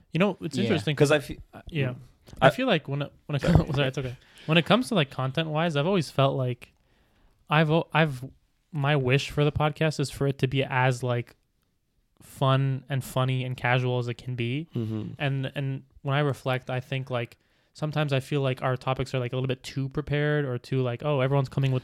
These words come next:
Speaker 1: like, we have to talk about this." And, like, obviously we go off on tangents all the time. Like, we've done it already today.
Speaker 3: Yeah.
Speaker 1: But I think in general, like, for myself at least, 'cause obviously it's, like, I can only control what I'm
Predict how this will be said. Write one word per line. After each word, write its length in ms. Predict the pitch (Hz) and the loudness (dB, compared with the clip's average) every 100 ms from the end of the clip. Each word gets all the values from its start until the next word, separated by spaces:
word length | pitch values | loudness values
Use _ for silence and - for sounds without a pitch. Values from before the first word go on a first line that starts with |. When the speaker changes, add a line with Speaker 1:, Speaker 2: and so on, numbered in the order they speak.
| - | -4
Speaker 1:
like, 160 | 147 131 | -6 0
we 100 | 123 | 0
have 140 | 139 | 0
to 80 | 135 | -2
talk 180 | 135 131 | -2 2
about 200 | 135 127 | 2 4
this." 260 | 170 135 | 2 2
And, 80 | 131 | -2
like, 180 | 127 123 _ _ - | -6 -6 _ _ -2
obviously 320 | 151 170 165 | 0 0 -2
we 80 | 139 | 0
go 120 | 139 | 2
off 140 | 135 135 | 2 2
on 100 | 127 | -2
tangents 260 | 131 127 | -2 -2
all 120 | 127 | -4
the 60 | 117 | -6
time. 280 | - 120 117 123 | -6 -8 -8 -14
Like, 120 | 123 | -10
we've 120 | 123 | -6
done 140 | 123 127 | -4 -4
it 80 | 123 | -2
already 200 | 120 117 | -2 -4
today. 340 | - 123 113 - | -4 -4 -4 0
Speaker 3:
Yeah. 220 | 131 120 120 - - | 4 6 4 -6 -2
Speaker 1:
But 100 | 135 | 0
I 60 | |
think 180 | 135 170 | 0 -2
in 80 | 143 | -2
general, 360 | 123 123 139 135 | 0 2 2 2
like, 340 | 120 117 _ _ _ _ _ | 0 -4 _ _ _ _ _
for 160 | - 143 | -4 0
myself 460 | 143 131 139 143 175 | 2 2 4 4 2
at 100 | 170 | -2
least, 220 | 175 170 | -2 -2
'cause 100 | 131 | -2
obviously 320 | 131 139 131 | 2 2 0
it's, 100 | 127 | -4
like, 140 | 120 - | -6 -6
I 80 | 135 | -2
can 100 | 143 | 2
only 120 | 147 | 2
control 360 | 135 131 147 127 | 2 0 4 4
what 100 | 123 | 4
I'm 300 | 127 123 | 2 0